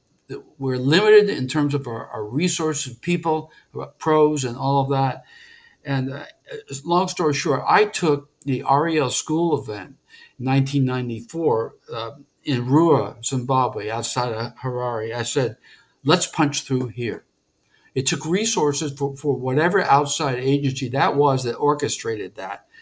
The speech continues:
that, uh, phantasmagorical event with those sixty kids, now adults. I said, "Let's punch through there." So we did a full court press for several years.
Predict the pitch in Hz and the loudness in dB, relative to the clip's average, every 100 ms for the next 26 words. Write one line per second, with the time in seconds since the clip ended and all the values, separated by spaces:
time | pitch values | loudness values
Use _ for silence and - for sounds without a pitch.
0 | - _ _ 117 110 - - _ 117 104 | -20 _ _ -10 -10 -12 -20 _ -12 -6
1 | - 123 - 139 139 131 117 113 123 123 | 0 0 4 6 6 4 0 0 0 -2
2 | 117 117 110 110 127 123 113 113 107 - | -2 -4 -4 -2 -4 -4 -10 -6 -2 -2
3 | 139 - 101 - 143 104 - 120 110 104 | -2 -6 -16 -2 -2 -2 -6 -10 -10 -10
4 | 90 - 110 143 - 107 127 113 - - | -12 -10 -10 -12 -14 -10 -8 -10 -14 -20
5 | - - 143 - 143 135 - 127 120 113 | -12 -2 -2 0 0 0 -2 -8 -10 -10
6 | - _ _ - - - 127 220 254 226 | -12 _ _ -20 -12 -2 2 4 6 4
7 | - 202 143 165 139 139 165 151 110 - | 4 2 2 -2 -4 -4 -4 -4 -4 -6
8 | 117 - 147 135 117 135 131 104 - - | -8 -2 0 0 2 2 2 -2 -8 -12